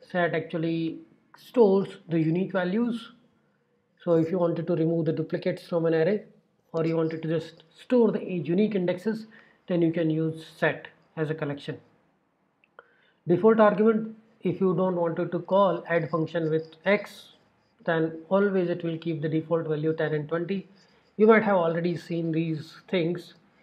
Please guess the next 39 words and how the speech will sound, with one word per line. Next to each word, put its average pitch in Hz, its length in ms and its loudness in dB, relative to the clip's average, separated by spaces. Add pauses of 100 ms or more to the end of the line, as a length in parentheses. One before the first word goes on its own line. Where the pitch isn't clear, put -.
(200)
Here 185 240 4
we 180 100 2
are 175 120 4
passing 165 340 -2
thirty, 170 320 -2
forty, 165 340 -2
so 170 120 -4
it 160 180 -2
will 165 100 0
override 156 540 2
the 151 100 0
X 156 240 -4
with 160 220 -4
thirty 165 320 -2
and 165 180 -2
Y 151 140 -2
with 147 220 -4
forty. 208 440 -2 (720)
And, 175 480 0
uh, 170 260 2 (1600)
similarly, 196 560 4
how 175 220 2
we 175 120 0
are 180 100 2
creating 170 380 -4
the 165 80 0
objects 156 600 -4 (120)
and, 151 540 -2
uh, 147 260 -4 (1500)
calling 170 280 0
the 160 60 2
methods. 156 440 -4
Arrow 214 200 4
function, 196 320 -2
which 180 140 -8
is 160 120 -6
an 160 40 -2
important 160 440 -4
one. 160 200 0